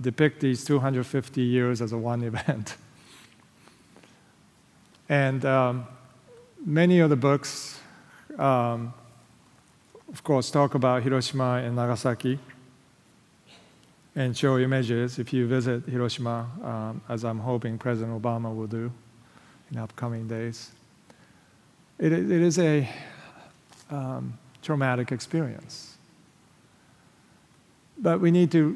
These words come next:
realize today that our trauma of the last century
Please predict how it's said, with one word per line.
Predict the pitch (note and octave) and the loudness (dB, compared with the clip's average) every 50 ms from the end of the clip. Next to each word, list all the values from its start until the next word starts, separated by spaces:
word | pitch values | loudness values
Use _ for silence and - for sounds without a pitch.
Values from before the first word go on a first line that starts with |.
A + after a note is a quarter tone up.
| C#4+ A#3+ | -2 2
realize | E3 F3+ G3+ G#3 F#3 E3 D3 C#3+ C#3+ - - | 4 6 6 8 8 8 6 6 4 2 -2
today | - C#3 C3 D3 D3+ C#3+ C3 B2 B2 B2 | -4 -2 0 2 4 4 4 2 2 0
that | B2 B2+ C3 B2+ B2+ | 0 0 0 0 0
our | C3 B2+ C3 | 0 0 -2
trauma | - - E3+ F3+ F3+ E3+ D#3+ C#3 A#2+ A#2 A#2+ B2 B2 A#2 - - - - | -2 -2 0 2 2 2 2 2 0 -2 -2 -4 -6 -10 -12 -14 -14 -8
of | - - C#3 C3+ C3 B2 C3 C#3 | -6 -2 -2 0 -2 -2 -4 -4
the | C#3+ C3+ | -4 -2
last | C3 C#3 D3+ D#3 E3 D#3 - - | 2 4 4 4 4 4 2 -2
century | - B2+ A#2+ A#2+ - - C3 A#2+ B2 B2 A2 | -6 -6 -6 -6 -6 -2 0 0 0 0 -2